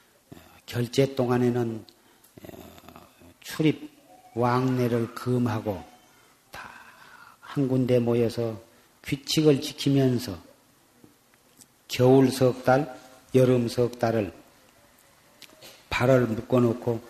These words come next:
그리고서, 어, 정진을 하다가 해제를 맞이하면, 어,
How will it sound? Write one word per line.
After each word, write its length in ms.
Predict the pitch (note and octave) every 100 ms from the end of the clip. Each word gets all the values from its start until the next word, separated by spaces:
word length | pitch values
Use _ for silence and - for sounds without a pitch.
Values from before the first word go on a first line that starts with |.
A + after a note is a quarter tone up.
| - - - - -
그리고서, 640 | - C#3+ D3 D3 D3+ D3+ D3+ - - _ _
어, 180 | - D2+ D2+ D#2 D#2 D2+ - - - - -
정진을 1120 | - A2+ A2+ A2 A#2 A2+ A2 G#2 G2+ F#2+ F2+ - -
하다가 600 | - A2 G2+ A2 C3 B2+ - _ _ -
해제를 520 | E3 E3 D#3 D#3+ D3+ D3
맞이하면, 760 | C#3 C3+ C#3 C#3 D#3 B2+ - - - _ _ -
어, 400 | F#2+ D#2+ D2+